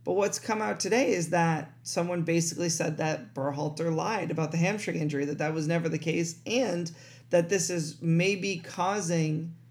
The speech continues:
some issues within the camp because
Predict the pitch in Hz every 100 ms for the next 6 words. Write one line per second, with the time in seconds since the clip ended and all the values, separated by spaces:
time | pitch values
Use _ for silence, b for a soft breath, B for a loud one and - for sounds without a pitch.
0 | - - - - 175 175 185 180 185 180
1 | 160 165 175 175 170 160 - 214 330 156
2 | - B B B 170 165 170 165 156 -
3 | -